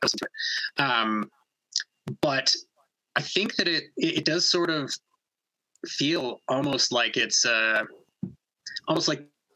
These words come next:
the moment, right? Like, we have to put something in so that people will understand, and we're really gonna beat him over the head with it. So let's put this in at the end of every episode.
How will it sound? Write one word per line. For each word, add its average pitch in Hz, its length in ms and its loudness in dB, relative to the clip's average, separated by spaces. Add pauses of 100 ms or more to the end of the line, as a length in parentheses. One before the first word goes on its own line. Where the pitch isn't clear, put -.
(180)
the 139 120 0
moment, 104 260 0
right? 127 340 0
Like, 104 200 2 (100)
we 113 140 0
have 107 220 2
to - 60 0
put 165 180 0
something 180 380 0
in 151 260 2
so 135 200 2
that 113 180 -2
people 135 340 0
will 147 200 0
understand, 143 920 2
and 120 140 2
we're 110 180 2
really 110 260 2
gonna 120 140 0
beat 117 180 0
him 123 140 0
over 117 200 0
the 117 120 2
head 120 200 2 (300)
with 110 200 0
it. 101 240 4 (460)
So 95 240 0
let's 95 200 2
put 127 240 -2
this - 220 2
in 151 80 2
at 151 100 0
the 123 160 0
end 101 200 2
of 117 120 -2
every 135 380 2
episode. 107 720 2